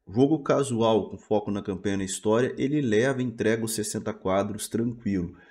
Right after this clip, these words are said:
Jogo competitivo, aí vai depender da sua exigência com relação a frames.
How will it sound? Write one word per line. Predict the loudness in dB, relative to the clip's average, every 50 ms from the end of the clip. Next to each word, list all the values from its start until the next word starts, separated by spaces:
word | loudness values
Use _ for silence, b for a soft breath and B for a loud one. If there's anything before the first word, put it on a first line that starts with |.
| B B B B -10
Jogo | 0 4 6 6 6 6 4 2 2 0 -2
competitivo, | 0 2 2 2 2 2 2 2 2 0 -6 -10 -8 0 4 6 6 6 6 2 -2 -6 -4
aí | -2 -2 0
vai | 0 0 0
depender | 0 -2 -2 -2 -2 0 0 0 2
da | 2 0
sua | 0 -2 -2 0 0 0
exigência | 0 2 0 -2 0 0 0 0 0 0 -2 -4
com | -4 -2
relação | -2 0 0 0 0 -2 -2 -2 -2 -2
a | -4 -6
frames. | -8 -6 -2 0 2 2 2 0 -4 -6 -10